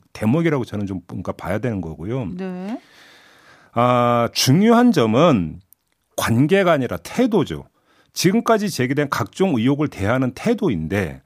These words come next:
Speaker 1: 이 점에 있어서는 정호영 후보자나 윤석열 당선인이나 제가 볼 때는 다를 바가 없어요.
Speaker 2: 음.
Speaker 1: 그러니까 정호영 후보자는 조금 전에 전해드린 대로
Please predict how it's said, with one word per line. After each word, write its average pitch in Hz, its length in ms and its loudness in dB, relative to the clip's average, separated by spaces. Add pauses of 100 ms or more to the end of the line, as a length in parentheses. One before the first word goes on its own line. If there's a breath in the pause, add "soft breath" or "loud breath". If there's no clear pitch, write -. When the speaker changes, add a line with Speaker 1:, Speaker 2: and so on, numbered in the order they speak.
(380 soft breath)
Speaker 1:
이 127 160 0
점에 240 340 4
있어서는 185 600 -2
정호영 180 460 0
후보자나 143 540 0
윤석열 180 500 0
당선인이나 101 560 -6
제가 117 200 -4
볼 143 80 -6
때는 143 140 -4
다를 110 300 -4
바가 143 200 -2
없어요. 73 500 -8 (340)
Speaker 2:
음. 190 340 -10
Speaker 1:
그러니까 190 160 2
정호영 208 420 2
후보자는 185 560 0 (120)
조금 214 240 -2
전에 202 180 2
전해드린 143 500 -2
대로 175 380 0